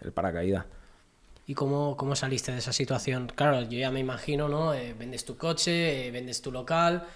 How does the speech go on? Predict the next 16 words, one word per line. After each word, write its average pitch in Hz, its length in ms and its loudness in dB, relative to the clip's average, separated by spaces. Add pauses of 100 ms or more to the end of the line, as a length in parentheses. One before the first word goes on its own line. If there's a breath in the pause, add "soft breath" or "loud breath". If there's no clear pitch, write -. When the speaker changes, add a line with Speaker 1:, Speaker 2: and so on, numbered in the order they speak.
(260 loud breath)
Speaker 2:
te, 131 160 -10
te - 240 0
replanteas 139 500 2
las 160 140 8
cosas, 135 260 0
¿no? 170 180 6
¿Estoy 165 200 4
tomando 196 260 8
buenas 160 220 6
Speaker 1:
Claro, 143 140 6
Speaker 2:
decisiones? 170 460 6
Speaker 1:
yo 127 280 10
dejo 101 260 4
pagado 147 320 12
el 127 60 6
local, 143 400 2